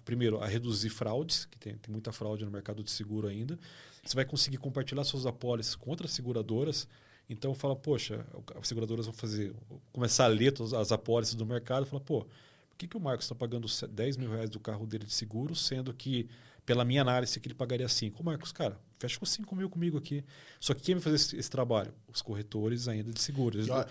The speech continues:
Speaker 1: o corretor não morre nessa jogada, ele só ganha mais ferramentas
Speaker 2: Eu a-,
Speaker 1: e
Speaker 2: eu
Speaker 1: potencializa o trabalho dele.
Speaker 2: A minha leitura é que isso aí pode até, é,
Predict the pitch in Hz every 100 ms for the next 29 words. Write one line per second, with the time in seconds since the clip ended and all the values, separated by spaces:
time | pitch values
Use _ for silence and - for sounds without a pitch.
0 | - - 110 139 147 165 160 151 127 110
1 | 117 110 104 107 - 117 123 147 151 151
2 | 143 123 117 120 147 147 147 143 147 151
3 | 160 139 - 143 120 117 120 127 131 117
4 | 101 - - 147 156 165 175 147 151 170
5 | 180 180 170 170 165 165 165 143 - 139
6 | 170 143 110 - - _ _ _ _ _
7 | _ _ _ _ _ _ _ _ _ -
8 | - 120 120 120 117 117 113 113 110 110